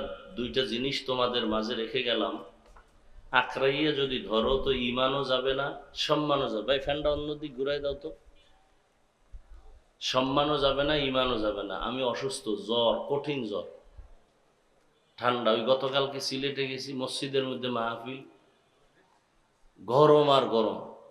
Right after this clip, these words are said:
ঘাম পড়তেছিল, এর মধ্যে আবার বাইরে নামলাম, বৃষ্টি, আজকে সকাল থেকে আবার জ্বর। তো যাই হোক, তো রসুল বলেন, "দুইটা জিনিস রেখে গেলাম, আঁকড়াইয়া ধরো,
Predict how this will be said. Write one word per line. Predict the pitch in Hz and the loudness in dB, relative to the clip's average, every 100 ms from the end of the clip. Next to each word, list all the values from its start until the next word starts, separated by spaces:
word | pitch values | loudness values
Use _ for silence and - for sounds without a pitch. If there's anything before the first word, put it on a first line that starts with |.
| - | -16
ঘাম | 98 123 131 127 | 0 4 4 2
পড়তেছিল, | 127 - - 107 104 92 - - - | 0 -2 -4 -6 -6 -10 -14 -16 -2
এর | 127 | -2
মধ্যে | 139 135 | 0 0
আবার | 131 131 143 | 2 4 4
বাইরে | 135 131 135 | 6 4 4
নামলাম, | 131 123 120 113 | -2 -4 -4 -6
বৃষ্টি, | 101 110 107 - 90 - _ _ _ _ _ _ _ _ _ 131 | -4 -4 -4 -10 -16 -18 _ _ _ _ _ _ _ _ _ -2
আজকে | 127 120 127 | 0 0 -4
সকাল | 110 113 110 104 | -2 -2 0 -2
থেকে | 104 101 | -4 -6
আবার | 95 95 | -4 -6
জ্বর। | 92 90 82 - _ _ _ _ _ _ _ _ _ _ _ _ _ _ _ _ _ | -10 -14 -14 -16 _ _ _ _ _ _ _ _ _ _ _ _ _ _ _ _ _
তো | - | -8
যাই | 113 131 151 | 4 6 6
হোক, | 151 127 - - - - - _ _ _ _ _ _ _ _ _ _ _ _ _ _ _ _ 120 - _ _ _ | 4 2 -4 -12 -18 -20 -20 _ _ _ _ _ _ _ _ _ _ _ _ _ _ _ _ -20 -20 _ _ _
তো | 117 | 4
রসুল | 143 147 175 151 | 4 6 2 4
বলেন, | 151 165 156 | 6 6 2
"দুইটা | 143 135 151 | 0 2 2
জিনিস | 131 151 160 151 | 4 2 2 2
রেখে | 139 139 | 2 2
গেলাম, | 139 151 143 | 2 4 2
আঁকড়াইয়া | 120 - 135 143 147 | 0 4 4 4 2
ধরো, | 113 123 123 104 - | 4 6 6 2 -4